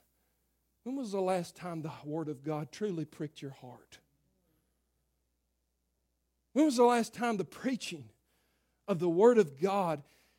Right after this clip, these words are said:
stirred you? Perhaps the single greatest way that America could experience revival is if the Word of God is actually read and taught and preached and obeyed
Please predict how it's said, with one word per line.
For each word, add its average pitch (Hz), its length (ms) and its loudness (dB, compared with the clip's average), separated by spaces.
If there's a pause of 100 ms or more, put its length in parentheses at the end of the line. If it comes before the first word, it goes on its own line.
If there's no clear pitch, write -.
stirred 240 720 -4
you? 131 400 -14 (1900)
Perhaps 269 300 -4
the 208 60 -8
single 262 320 -4
greatest 226 360 2
way 240 100 2
that 202 140 2
America 208 400 -2
could 180 160 -2
experience 208 500 -6
revival 170 480 -6 (300)
is 180 120 0
if - 140 -6
the 165 80 -6
Word 208 300 4
of 233 120 -2
God 160 280 0
is 170 140 -6
actually 160 360 -8
read 202 560 4 (240)
and 143 160 -12
taught 226 460 4 (200)
and 143 160 -12
preached 214 520 4 (200)
and 160 80 -8
obeyed 202 540 8